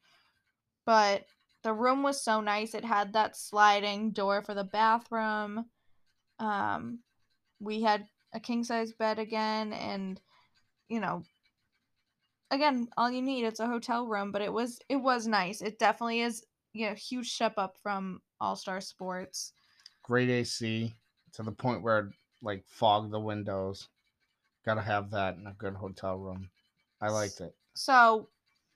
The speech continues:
Speaker 1: like we said earlier, we stayed in the Jamaican section. My problem with the room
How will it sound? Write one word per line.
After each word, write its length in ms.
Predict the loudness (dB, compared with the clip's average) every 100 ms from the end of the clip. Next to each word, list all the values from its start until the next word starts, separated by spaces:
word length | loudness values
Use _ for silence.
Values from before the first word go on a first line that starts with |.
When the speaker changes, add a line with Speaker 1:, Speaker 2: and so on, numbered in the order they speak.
| _ _ _ _
Speaker 1:
like 240 | 0 0 0
we 120 | -6
said 220 | 0 0
earlier, 380 | 2 2 2 0
we 100 | -4
stayed 240 | -6 -6 -6
in 120 | -6
the 100 | -6
Jamaican 800 | -6 -4 -4 -6 -6 -8 -8 -8
section. 680 | -6 -6 -6 -10 -8 -10 -12 _ _ _ _
My 140 | -2 -2
problem 600 | 4 6 6 4 -4 -8 _ _ -8
with 240 | -4 -4 -4
the 100 | -4
room 600 | 0 2 2 0 -8